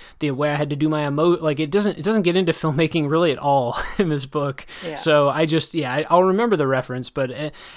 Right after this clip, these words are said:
Speaker 1: otherwise I don't remember. It's, it's just all about their relationships. It's just such an interpersonal relationships tale. I don't, it, I, I would not sell this book to someone, and we'll get to this in the book recommendation when we do that.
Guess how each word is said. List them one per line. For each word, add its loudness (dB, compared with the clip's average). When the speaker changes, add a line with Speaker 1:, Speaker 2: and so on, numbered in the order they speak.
Speaker 1:
otherwise 4
I 0
don't 0
remember. 0
It's, 0
it's -4
just -6
all 0
about 4
their 0
relationships. -4
It's -8
just -2
such 0
an 0
interpersonal 0
relationships -4
tale. -6
I -6
don't, -6
it, -8
I, 6
I 2
would 4
not 2
sell 2
this 0
book 0
to -4
someone, 0
and -2
we'll -2
get -2
to -6
this -4
in -2
the -2
book -2
recommendation -4
when -6
we -4
do -4
that. -2